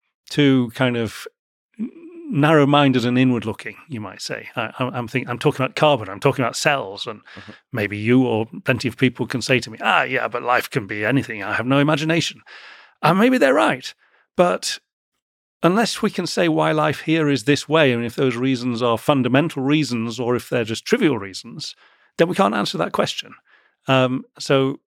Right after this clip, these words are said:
Speaker 1: so I think they're fundamental reasons, and I think we need to worry about them.
Speaker 2: Yeah, there might be some deep truth to the puzzle here on Earth that will resonate with other puzzles elsewhere, that will, um,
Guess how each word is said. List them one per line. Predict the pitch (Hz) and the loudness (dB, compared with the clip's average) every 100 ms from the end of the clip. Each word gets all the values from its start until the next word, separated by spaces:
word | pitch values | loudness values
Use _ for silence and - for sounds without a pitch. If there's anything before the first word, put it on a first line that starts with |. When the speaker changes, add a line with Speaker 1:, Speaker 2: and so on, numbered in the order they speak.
| _ _ | _ _
Speaker 1:
so | - | -2
I | 165 214 | 0 2
think | - 160 139 | 2 2 2
they're | 135 127 | 2 0
fundamental | - 131 120 131 127 | 0 -2 -4 -8 -10
reasons, | 98 107 - 160 - - | -18 -20 -18 -16 -16 -10
and | 131 | -8
I | 127 | -6
think | 110 131 135 | -8 -10 -10
we | 123 | -12
need | 123 117 | -14 -12
to | |
worry | 131 151 | -8 -8
about | 110 107 | -10 -16
them. | 147 - _ _ | -20 -20 _ _
Speaker 2:
Yeah, | 113 92 | 2 4
there | 92 | 6
might | 104 101 | 4 4
be | |
some | 95 92 | -2 -2
deep | 78 92 82 | 0 -2 -2
truth | - 95 85 | -2 0 0
to | 87 | -2
the | 78 | -4
puzzle | - - 95 78 87 80 | -4 0 0 4 2 2
here | - 92 85 | -2 2 2
on | 78 - | 2 2
Earth | 87 80 - _ _ _ _ - | 0 0 -4 _ _ _ _ 0
that | 82 | 2
will | 80 | 4
resonate | 80 85 85 80 73 | 4 4 4 2 2
with | 76 78 - - _ _ _ _ | -4 -4 -8 -20 _ _ _ _
other | - 87 85 | 2 4 4
puzzles | 76 - 82 78 76 - | 2 0 0 0 -2 -4
elsewhere, | - 82 - 71 67 69 | -2 -2 -2 -6 -2 -4
that | 69 73 | -2 -4
will, | 73 73 - - - - _ - | -4 -8 -10 -20 -20 -20 _ -4
um, | 76 73 71 67 64 | 0 2 0 -2 -10